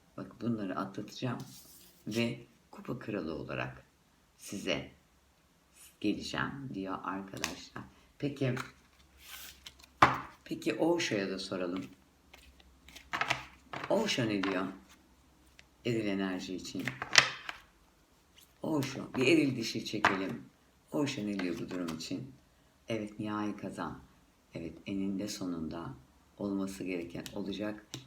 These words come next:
ve siz bir araya geleceksiniz diyor.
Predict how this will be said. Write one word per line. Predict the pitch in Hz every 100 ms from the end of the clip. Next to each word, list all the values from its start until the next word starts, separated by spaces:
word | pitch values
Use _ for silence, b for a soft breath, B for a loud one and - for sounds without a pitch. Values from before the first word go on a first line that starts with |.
| -
ve | 110
siz | - - 117 - - -
bir | 104
araya | 92 95 107
geleceksiniz | - - - - 120 110 - 95 95 92 - -
diyor. | 82